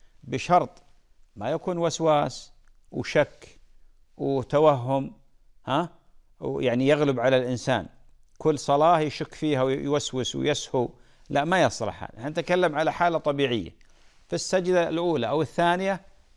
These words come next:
تذكرت بأنك ما ركعتي، يجب عليك تقطعين الركوع، عفوًا،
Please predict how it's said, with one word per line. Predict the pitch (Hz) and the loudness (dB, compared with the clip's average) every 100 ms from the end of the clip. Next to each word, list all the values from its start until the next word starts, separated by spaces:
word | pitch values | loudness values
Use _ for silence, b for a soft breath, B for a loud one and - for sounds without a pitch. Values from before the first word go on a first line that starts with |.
| - _ - | -20 _ -6
تذكرت | 151 156 - 185 190 | -4 -4 -2 -2 -2
بأنك | 170 160 151 | -2 -2 0
ما | - 175 | 0 0
ركعتي، | - 180 147 - - - _ _ _ _ | 0 -2 -2 -10 -12 -16 _ _ _ _
يجب | - 160 170 156 | -4 -4 -2 -2
عليك | 175 175 156 | -2 -2 -4
تقطعين | 160 - 165 165 180 | -6 -2 -2 0 -2
الركوع، | 160 165 - 190 113 - _ - | 0 0 2 2 2 -4 _ -8
عفوًا، | - 156 165 | -2 0 0